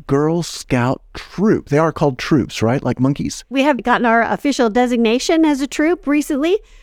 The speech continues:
Speaker 1: Congratulations.
Speaker 2: Uh, troop one thousand four hundred twenty-two.
Speaker 1: Now, are they numbered sequentially from the first troop to number one thousand one hundred and forty-two?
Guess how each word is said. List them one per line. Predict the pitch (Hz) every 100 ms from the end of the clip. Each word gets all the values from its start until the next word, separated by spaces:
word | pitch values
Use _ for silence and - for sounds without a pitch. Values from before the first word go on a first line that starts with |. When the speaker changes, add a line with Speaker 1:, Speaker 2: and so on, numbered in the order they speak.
| -
Speaker 1:
Congratulations. | - 117 107 104 104 107 143 226 -
Speaker 2:
Uh, | -
troop | 285 254
one | 247
thousand | 233 226 240
four | 247 247
hundred | 254 247 247
twenty-two. | - 262 262 262 269 403 -
Speaker 1:
Now, | 170
are | 165 165
they | 180
numbered | 202 226 202
sequentially | - - 190 180 190 202
from | - 147
the | 123
first | - 143 -
troop | 165 165
to | - 156 147 143
number | 135 151 147
one | 143
thousand | 139 143 139
one | 143
hundred | 143 147
and | 143
forty-two? | 139 143 143 151 156